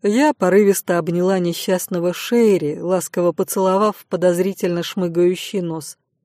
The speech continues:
«Но ты же у меня такой умница, такой замечательный, сообразительный, способный.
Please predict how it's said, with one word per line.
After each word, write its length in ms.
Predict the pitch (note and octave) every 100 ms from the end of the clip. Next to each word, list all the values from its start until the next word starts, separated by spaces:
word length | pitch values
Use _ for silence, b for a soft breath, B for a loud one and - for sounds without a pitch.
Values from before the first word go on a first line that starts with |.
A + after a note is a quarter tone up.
| -
«Но 180 | C#4
ты 220 | C4 - C4
же 140 | B3
у 80 | B3+
меня 260 | B3 B3+
такой 380 | B3 B3+ - C4
умница, 840 | A#3+ A3+ F#3 C#3+ B2+ - - - - _ _
такой 320 | D#4 D4+ E4 D4
замечательный, 1120 | C4 C4+ C4 - G3+ E3 - C#3+ C3 E3 F#3
сообразительный, 1120 | - C4 A#3+ A3+ G#3 D3 F3 G3+ - C#3 D#3
способный. 1000 | D3 - B3+ - - F#3 G3+ D#3 D3+ C3